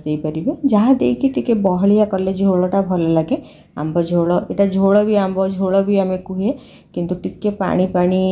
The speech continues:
ଥାଏ। ୟାକୁ କର୍ଣ୍ଣଫ୍ଲୋର ଦେଲେ ବହଳିଆ ହେଇଯାଏ, ଯୋଉଟାକି ଖାଇବା ପାଇଁ ବେଶୀ ଭଲ ଲାଗେ। ଏବେ ସବୁ ଆମ୍ବର ଯୋଉ ଫାଟି ଯାଇଛି, ତା ସାଙ୍ଗରେ ମୁଁ ତାକୁ ମିଶେଇ ଦେଇଛି।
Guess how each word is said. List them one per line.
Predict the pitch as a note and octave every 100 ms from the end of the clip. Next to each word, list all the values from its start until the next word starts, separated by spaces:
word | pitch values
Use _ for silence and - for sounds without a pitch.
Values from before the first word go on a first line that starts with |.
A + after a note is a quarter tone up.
| F#3
ଥାଏ। | - F#3 F3+ F#3+ C4+ -
ୟାକୁ | - - E3 E3
କର୍ଣ୍ଣଫ୍ଲୋର | D#3+ D#3 D#3 D#3+ D3+
ଦେଲେ | D#3+ E3 D#3+
ବହଳିଆ | D#3+ E3 F3 G#3 G#3+
ହେଇଯାଏ, | G#3 G#3
ଯୋଉଟାକି | G#3 F3 E3+ E3+
ଖାଇବା | - D#3+ D#3
ପାଇଁ | D#3 D#3 D#3
ବେଶୀ | D#3 -
ଭଲ | F#3+ G3
ଲାଗେ। | G3 F#3 G3+ G3+ - - - -
ଏବେ | D#3
ସବୁ | D#3 E3 F3 F#3
ଆମ୍ବର | E3+ D#3+ D#3+ E3 E3
ଯୋଉ | E3+ F3
ଫାଟି | - E3+ - F#3+
ଯାଇଛି, | G3+ F#3+ G3+
ତା | F3
ସାଙ୍ଗରେ | E3+ D#3+ D#3+
ମୁଁ | E3
ତାକୁ | E3+ F3
ମିଶେଇ | E3 E3 G#3 G#3+
ଦେଇଛି। | F#3+ E3 B3